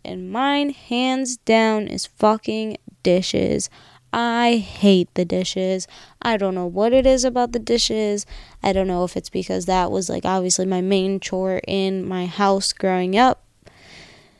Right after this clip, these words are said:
my entire life. I don't know if that's why I have so much resentment towards it or what the case is, but definitely fucking dishes. I would much rather do the laundry. I'll clean the bathroom.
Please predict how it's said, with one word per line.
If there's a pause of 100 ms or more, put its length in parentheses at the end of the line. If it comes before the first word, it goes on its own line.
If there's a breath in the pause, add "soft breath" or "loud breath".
(440 loud breath)
my
entire
life. (1900 soft breath)
I
don't
know
if
that's
why
I
have
so
much
resentment
towards
it
or
what
the
case
is,
but (100)
definitely (400 loud breath)
fucking (260 soft breath)
dishes.
I
would
much
rather
do
the
laundry.
I'll
clean
the
bathroom.